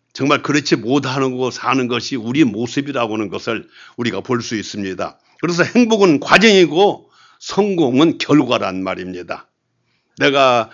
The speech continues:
지금 현재 행복한 마음을 가지고 일을 하고 활동하고 생활하면은 그 뒤에 뭐가 와요? 성공, 성공이.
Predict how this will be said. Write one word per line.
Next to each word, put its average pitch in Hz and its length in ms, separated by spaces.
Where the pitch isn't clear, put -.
지금 127 260
현재 120 540
행복한 185 720
마음을 127 400
가지고 113 680
일을 127 360
하고 110 680
활동하고 113 760
생활하면은 147 920
그 160 300
뒤에 139 460
뭐가 120 280
와요? 110 420
성공, 113 680
성공이. 120 680